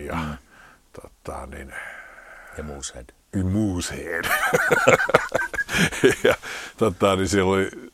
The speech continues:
Speaker 1: hyvin semmosia, että iso osa niistä sillä levyllä olevista on edelleenkin niinku kuvioissa, ja se kertoo tavallaan sille, että miten vahvasti ne oli jo siihen aikaan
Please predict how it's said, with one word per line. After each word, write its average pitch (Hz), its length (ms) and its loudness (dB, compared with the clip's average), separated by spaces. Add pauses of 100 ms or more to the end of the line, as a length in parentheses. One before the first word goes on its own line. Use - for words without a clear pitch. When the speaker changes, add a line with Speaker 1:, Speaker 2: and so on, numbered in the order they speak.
(800)
Speaker 1:
hyvin 113 320 6
semmosia, 87 540 0
että 85 340 -4 (1040)
iso 98 400 2
osa 92 240 2
niistä 85 380 -6 (240)
sillä 87 380 0
levyllä 82 320 -4
olevista 82 640 -4
on 78 120 -6
edelleenkin 82 520 0
niinku 80 220 -12
kuvioissa, 101 680 2
ja 73 120 -8
se 76 140 -8
kertoo 78 360 -4
tavallaan 76 420 -2
sille, 80 160 -2
että 76 120 -8
miten 80 300 -2
vahvasti 85 500 0
ne 78 120 -8
oli 78 140 -6
jo 78 60 -8
siihen 85 340 0
aikaan 73 360 -8